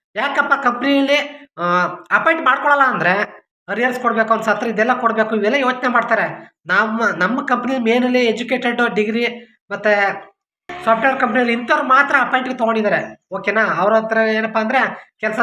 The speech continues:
ಕಂಪ್ಯೂಟರ್, ಲ್ಯಾಪ್‌ಟಾಪ್ ಮುಂದೆ ಕೂತ್ಕೊಂಡು ಲಕ್ಷಾಂತರ ರೂಪಾಯಿ ದುಡ್ಡು ಬರುತ್ತೆ, ಒಂದ್ ಕಂಪ್ನಿ ಲಾಭ ಇರುತ್ತೆ, ಅವ್ರಿಗೆ ಒಂದ್ ಲಕ್ಷ ಕೊಟ್ರು ಸಂಬಳ ನಡೆಯುತ್ತೆ. ಕಾಂಟ್ರಾಕ್ಟ್ ಬೇಸ್ಗೆ ಯಾಕೆ ತಗೋತಾರೆ ಅಂತಂದ್ರೆ ಇದು ಸಣ್ಣ ಪುಟ್ಟ ಕೆಲಸ ಅಲ್ವಾ, ಕಾಂಟ್ರಾಕ್ಟೇ ವಹಿಸ್ಬೇಕು,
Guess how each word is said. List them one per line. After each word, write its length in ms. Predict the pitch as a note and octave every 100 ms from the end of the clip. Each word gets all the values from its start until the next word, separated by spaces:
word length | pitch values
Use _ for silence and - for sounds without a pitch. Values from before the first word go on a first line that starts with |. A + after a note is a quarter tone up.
| A#3
ಕಂಪ್ಯೂಟರ್, 500 | A3+ B3 B3 A#3+ A#3+
ಲ್ಯಾಪ್‌ಟಾಪ್ 360 | A3 G#3 A#3
ಮುಂದೆ 280 | A#3 A3 A3
ಕೂತ್ಕೊಂಡು 300 | A3 - A#3+
ಲಕ್ಷಾಂತರ 300 | G3+ - A3
ರೂಪಾಯಿ 240 | G#3+ B3 A#3+ - - -
ದುಡ್ಡು 280 | G3 A3+ A3+
ಬರುತ್ತೆ, 420 | G#3+ G#3+ F3 D#3
ಒಂದ್ 120 | F3
ಕಂಪ್ನಿ 280 | G3+ F#3+ A3
ಲಾಭ 220 | F#3 F#3+
ಇರುತ್ತೆ, 600 | G#3+ G#3 A#3 D4 - - -
ಅವ್ರಿಗೆ 240 | G#3 A3+
ಒಂದ್ 180 | B3 G#3+
ಲಕ್ಷ 160 | G3 C4
ಕೊಟ್ರು 280 | A#3+ A#3
ಸಂಬಳ 220 | A3+ G#3 A3+
ನಡೆಯುತ್ತೆ. 680 | G#3+ A3 G#3 D#3 - - _ _
ಕಾಂಟ್ರಾಕ್ಟ್ 380 | A3 A3+ D4+ C4
ಬೇಸ್ಗೆ 200 | C#4 A#3+
ಯಾಕೆ 140 | A#3
ತಗೋತಾರೆ 300 | A#3 A3+ A3+
ಅಂತಂದ್ರೆ 260 | A3 A3 G#3
ಇದು 140 | A3+
ಸಣ್ಣ 260 | A3+ G#3+ B3+
ಪುಟ್ಟ 200 | C4 B3
ಕೆಲಸ 240 | A#3+ G#3+ G#3
ಅಲ್ವಾ, 180 | G3+
ಕಾಂಟ್ರಾಕ್ಟೇ 420 | G3 F#3+ A3+ A#3 A#3
ವಹಿಸ್ಬೇಕು, 600 | G#3 G3+ F#3 G3+ G#3